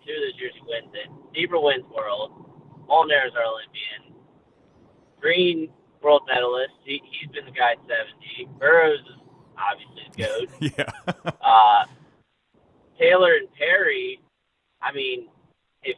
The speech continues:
Speaker 1: Jaden Cox doesn't wrestle this year,
Speaker 2: Uh-huh.
Speaker 1: there's your finals. If Cox doesn't wrestle, you know, they're, they're both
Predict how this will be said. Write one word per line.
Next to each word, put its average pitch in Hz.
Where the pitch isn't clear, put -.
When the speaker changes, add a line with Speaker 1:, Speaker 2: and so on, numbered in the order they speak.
Speaker 1:
Jaden 156
Cox 160
doesn't 131
wrestle 147
this 120
year, 117
Speaker 2:
Uh-huh. 95
Speaker 1:
there's 147
your 120
finals. 131
If -
Cox 143
doesn't 143
wrestle, 120
you -
know, 113
they're, 120
they're 120
both 127